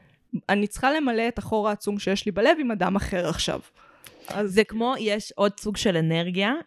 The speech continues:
Speaker 2: שזה בחור שהוא סטרייט, אבל הוא לא מרגיש שהוא סטרייט, ויש לו אנרגיה של, קוראים לזה bi-wife energy.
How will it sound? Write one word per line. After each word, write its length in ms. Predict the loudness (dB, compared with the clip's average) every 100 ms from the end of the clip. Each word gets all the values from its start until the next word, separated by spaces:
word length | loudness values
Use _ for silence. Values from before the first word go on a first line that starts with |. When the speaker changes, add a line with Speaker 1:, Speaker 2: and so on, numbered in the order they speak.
| _ -14
Speaker 2:
שזה 580 | -4 0 0 0 0 0
בחור 580 | -2 -2 -2 0 2 0 -6 -20 -20 -14
שהוא 400 | -8 -4 2 2
סטרייט, 520 | 2 -6 -2 0 0
אבל 100 | -2
הוא 100 | -2
לא 100 | 0
מרגיש 360 | 0 0 -4 0
שהוא 140 | 2
סטרייט, 460 | 0 -4 -2 0 0
ויש 200 | 0 0
לו 100 | 0
אנרגיה 500 | 0 0 0 0 -2
של, 280 | -2 -2 -2 -2
קוראים 180 | 0 0
לזה 100 | 0
bi-wife 680 | 0 0 2 0 -2 -4 -2
energy. 480 | -2 -2 -2 -2